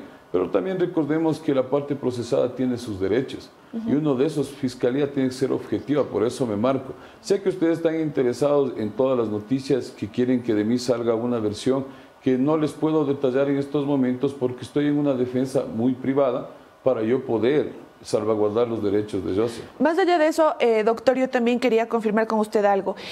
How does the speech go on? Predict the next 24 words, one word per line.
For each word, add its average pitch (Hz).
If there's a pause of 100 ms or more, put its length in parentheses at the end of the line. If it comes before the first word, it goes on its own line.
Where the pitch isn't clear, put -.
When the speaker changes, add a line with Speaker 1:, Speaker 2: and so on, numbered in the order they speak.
(200)
Speaker 2:
Nosotros 269
cuando 247
iniciamos, 254
eh, 202
a, 220
a 208
seguir 233
el 262
caso, 262 (540)
el 214
día 233
lunes 247
o 220
el 214
día 220
martes, 226
no 214
recuerdo, 220
era 214
doce 220
o 208
trece 208
de 208
septiembre, 220